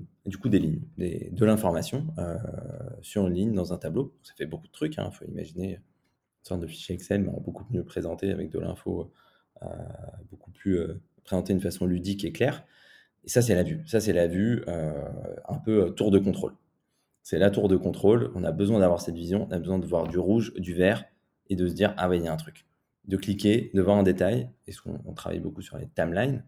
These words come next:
donc des événements. Il se passe, heu, le camion est parti, le camion est arrivé sur un site de chargement, le camion est sorti du site de chargement, heu, il arrive sur un site de livraison, et cetera.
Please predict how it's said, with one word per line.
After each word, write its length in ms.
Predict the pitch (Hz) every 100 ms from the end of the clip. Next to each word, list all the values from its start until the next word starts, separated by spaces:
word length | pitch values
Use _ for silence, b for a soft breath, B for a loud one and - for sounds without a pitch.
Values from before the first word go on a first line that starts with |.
| _
donc 120 | 82 80
des 180 | 85
événements. 460 | 85 80 82 113 -
Il 40 | -
se 80 | -
passe, 280 | 85 -
heu, 80 | - - b b b b _
le 100 | -
camion 260 | 92 98 92
est 60 | 90
parti, 600 | 87 - 98 98 95 92
le 140 | 92
camion 320 | 87 92 92
est 60 | 90
arrivé 200 | 87 87
sur 160 | - 92
un 20 |
site 180 | - 85
de 80 | 85
chargement, 560 | 87 85 87 92 95
le 100 | 90
camion 320 | 87 90 90
est 60 | 87
sorti 340 | - - -
du 40 | 87
site 200 | - - - 65
de 80 | 82
chargement, 720 | 82 82 85 87 90 92 - _
heu, 40 | - 82 80 - -
il 160 | 95
arrive 140 | 90 85
sur 120 | 85
un 60 |
site 160 | 82 80
de 80 | 85
livraison, 340 | 85 85 87
et 60 | 87
cetera. 480 | - - 131 -